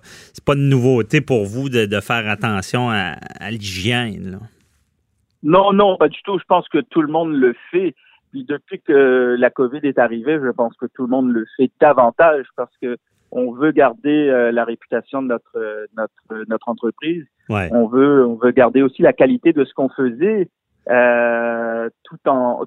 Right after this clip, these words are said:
Speaker 2: tout en les envoyant dans des petits sous-vides ou des petites boîtes de, de, euh, voyons, euh, biodégradables et tout.
Speaker 1: Mhm. Ok, je comprends.
Speaker 2: Et, euh,
Speaker 1: Mais, mais est-ce que, donc, donc, on vise, dans le fond,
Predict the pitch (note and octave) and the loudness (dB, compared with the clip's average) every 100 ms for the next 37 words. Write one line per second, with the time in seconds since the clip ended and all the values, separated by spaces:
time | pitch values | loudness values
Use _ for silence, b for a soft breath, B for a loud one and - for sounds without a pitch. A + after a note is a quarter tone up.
0 | - D3 C#3+ B2+ B2 A#2+ A#2+ B2 A#2+ C3 | -12 -6 -2 0 0 -2 -4 -4 -2 -2
1 | B2+ B2+ A#2+ C3 D3 C3 A#2 A#2 - A#2+ | 0 0 0 0 -4 -4 -4 -6 -8 -12
2 | _ _ - C3+ C#3 C#3 C#3 B2+ A#2+ A#2 | _ _ -20 -6 -2 0 -2 -4 -6 -6
3 | - _ - - C3 B2+ B2+ A#2+ A#2+ A2+ | -6 _ -10 2 2 2 0 0 0 -4
4 | A#2+ A2+ A2+ A2 A2 - b b b b | -4 -4 -4 -4 -6 -10 b b b b
5 | b - B2 A2+ A#2 A#2 A#2+ A#2+ B2 A#2+ | b -4 0 4 6 6 4 4 4 4
6 | A#2+ A#2+ B2 A#2+ A#2+ B2+ C3 B2+ A#2+ F#3+ | 2 4 4 4 4 4 4 2 2 -2
7 | - C3+ C3+ _ C#3 C3+ A2 C3 G2 D#2+ | -4 -8 -10 _ -2 0 2 -2 -4 -10
8 | _ - A2 G2 A#2 A2+ - - B2+ B2 | _ -10 -8 -6 -6 -6 -10 -10 -4 0
9 | A#2+ A2 A2 - _ _ _ _ _ _ | 0 -2 -8 -12 _ _ _ _ _ _
10 | b b b b b B2+ C#3+ - D3 C#3+ | b b b b b -10 -10 -10 -6 -4
11 | E3 D#3 C#3+ - F#3 F#3 D3 D#3 F3 D#3+ | -4 -4 -4 -2 -2 -2 0 0 0 0
12 | D#3 F3+ E3 D3 C3 B2+ F3 F#3 D#3 C3 | 0 0 -2 -2 0 0 0 0 -4 -4
13 | C3 A#2 - D3 E3 | -4 -4 -4 -4 -2